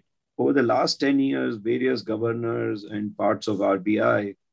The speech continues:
have actually helped create a somewhat differentiated banking structure. Maybe it started with Governor Rajan and then others continued that, where, you know, you have some payments banks, some small finance banks, various kinds of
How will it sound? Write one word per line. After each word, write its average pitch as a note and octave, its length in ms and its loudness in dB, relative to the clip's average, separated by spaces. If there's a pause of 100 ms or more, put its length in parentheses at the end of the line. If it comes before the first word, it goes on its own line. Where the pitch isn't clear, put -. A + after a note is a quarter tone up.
(460)
have D#3+ 200 4
actually D3+ 460 4
helped B2+ 460 2
create B2+ 320 2
a A#2+ 40 0
somewhat A2+ 460 0
differentiated A2 880 0
banking G2+ 420 -2
structure. C#3 600 2
Maybe G#2+ 300 6
it G2 100 6
started F#2+ 540 4
with F#2+ 180 2
Governor G2 400 2
Rajan G2 560 0
and F#2 160 -4
then F#2 220 0
others F#2 580 -2
continued G#2+ 640 -2
that, G2+ 300 4 (160)
where, A2+ 240 8
you B2 160 8
know, A2+ 160 8
you G#2+ 140 6
have G#2+ 180 4
some G2+ 460 0 (280)
payments A#2+ 460 4
banks, G2+ 560 0
some G2 180 -2
small A#2+ 380 -2
finance G#2+ 540 2
banks, G2 580 0
various G#2+ 400 2
kinds G2+ 320 -4
of G#2 120 -6